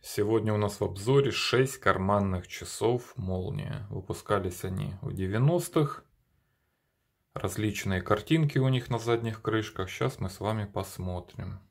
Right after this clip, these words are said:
Возможно, у вас такие дома имеются. Сказ об Урале. Какие-то будут повторяться.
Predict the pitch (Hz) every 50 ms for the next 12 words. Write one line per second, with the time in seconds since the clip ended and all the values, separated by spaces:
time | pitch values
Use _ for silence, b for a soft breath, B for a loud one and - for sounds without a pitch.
0 | - - 95 92 92 98 101 120 131 135 - 98 95 92 98 107 107 - - -
1 | - - 101 98 95 90 98 104 107 98 95 95 92 90 90 90 92 - - -
2 | 101 - - - - 110 107 104 - - - 101 95 92 92 90 101 107 123 135
3 | 143 147 143 143 - - b b b b b b b b b _ - - - 104
4 | 95 - 101 90 92 95 95 90 - - - - - - 98 104 139 156 151 -
5 | - - 147 143 143 -